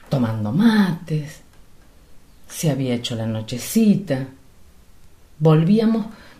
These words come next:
¿vieron esa cinta interminable que es la ruta que va y viene de Mendoza hasta San Luis? Yo venía viendo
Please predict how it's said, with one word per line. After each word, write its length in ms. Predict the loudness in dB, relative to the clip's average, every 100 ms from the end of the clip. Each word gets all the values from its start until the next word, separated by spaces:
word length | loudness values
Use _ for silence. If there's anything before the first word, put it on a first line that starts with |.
| -8
¿vieron 460 | -2 2 2 0 -6 -20 -20 -4
esa 260 | -4 -2 -4
cinta 680 | -6 -2 2 4 4 2 0 0
interminable 1400 | 4 4 4 0 0 0 0 0 0 0 0 0 -2 -4 -18 -20 -16
que 120 | -4 -2
es 100 | 0
la 140 | 0
ruta 460 | 0 0 0 -2 -2
que 160 | -6
va 400 | 0 2 2 -2 -10 -20 -8
y 140 | -6
viene 600 | -2 2 2 2 0 -4 -8 -20 -20 -20 -16
de 200 | -8 -2
Mendoza 600 | 0 2 2 2 0 -2
hasta 220 | -8 -8 -10
San 280 | -6 -6
Luis? 280 | -2 -2 -2 -6 -16 -18 -20 -20 -20 -20 -18 -16 -18 -20 -20 -20 -10
Yo 220 | 6 8
venía 380 | 10 8 6 4
viendo 840 | 2 0 2 4 4 4 2 -2